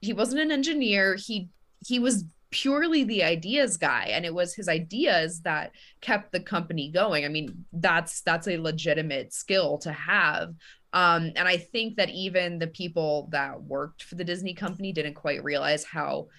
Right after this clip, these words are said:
necessary that was until they're looking at The Black Cauldron, and there is a good idea in that movie somewhere,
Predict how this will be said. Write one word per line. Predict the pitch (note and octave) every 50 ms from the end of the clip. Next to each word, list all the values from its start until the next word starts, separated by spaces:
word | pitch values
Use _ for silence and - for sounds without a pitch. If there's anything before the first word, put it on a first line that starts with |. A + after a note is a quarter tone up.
| - _ _
necessary | - F3 E3 G3+ G3+ B3+ B3 - D4 D4+ D4+ D#4
that | C#4+ D#4 D4+ C#4 -
was | D#4 D#4 D#4 D#4 C4+
until | - - F3 F3+ E3 - - - D4+ D#4 E4 C4+ G#3 F3+ E3 D#3 D#3 - - - _ _ _
they're | - F#3+ F#3+
looking | F#3+ F#3 G3 G3 G3 F#3
at | F3 F3
The | F#3
Black | F3 F3+ E3 G#2+ -
Cauldron, | - - A#3+ A#3+ B3 G#3+ G3 F3+ D#3 D3 D3+ D3 - - -
and | - E3+ D#3+ D3+ D3+ D3 D3 D3+ D3+ D#3+ - _ _ _ _ _ _ _
there | - C4 E4
is | E4 F4+ B4 A#4 G#4
a | G4+ D#4+
good | G#3+ G3+ - A3+ A#3 A#3+
idea | C4 C4 A#3 A3+ F3+ F3+ G3+ G#3+ A#3+
in | C4 C4 D#3+ F#3+ F#3+
that | F#3+ G3 F#3+ F#3
movie | F#3 F3+ G#3 G3 G3+ G3+ G#3 G3
somewhere, | G3 - - - E3 E3+ G3+ B3+ E4 F#4+ G4+ A4 A4+